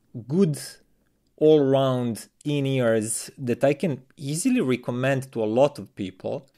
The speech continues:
I don't know about you, but most of my friends actually prefer this kind of laid-back and slightly sweeter sound to analytical and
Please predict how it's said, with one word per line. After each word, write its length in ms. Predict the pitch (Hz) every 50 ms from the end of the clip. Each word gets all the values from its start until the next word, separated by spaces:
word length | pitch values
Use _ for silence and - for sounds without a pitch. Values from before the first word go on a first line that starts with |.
| _ _ _ _
I 100 | 170 185
don't 140 | 208 254 262
know 140 | 277 254 208
about 400 | 143 139 160 165 156 - - -
you, 100 | 185 170
but 300 | 139 135 135 135 - - _ _ _ _ _ - _ _
most 420 | 143 143 185 240 269 254 - -
of 100 | 165 123
my 300 | 123 151 185 180 147 139
friends 640 | 135 - - 185 170 143 113 123 139 135 - - _
actually 440 | - 147 143 - - - 185 160 143
prefer 960 | 135 135 - - 131 123 123 - - - - 196 190 156 120 120 135 151 151 _ _ _ _ _ _ _
this 320 | - 135 131 156 156 156 -
kind 460 | - - 156 151 147 143 139 127 120
of 460 | 123 123 113 104 107 - - - _ _ _ _ _ _ _ _ _ _ _ _ _ _
laid-back 880 | 139 131 131 131 131 131 123 117 110 107 113 117 117 117 117 - - 117
and 120 | 107 107
slightly 680 | 107 - - - - - 120 117 117 123 131 127 - 110
sweeter 640 | 101 - - - 113 113 117 127 131 127 - 104 98
sound 840 | - - - - 165 131 104 98 101 104 131 151 156 - - - _ _ _ _ _ _ _ _ _ _ _ _ _ _ _ _
to 260 | - 220 220 202 - _ _
analytical 1080 | - 135 135 135 131 123 123 127 139 135 135 - 117 - - 123 113 110 107 104 104 -
and 540 | - 113 110 107 104 101 101 98 101 98 98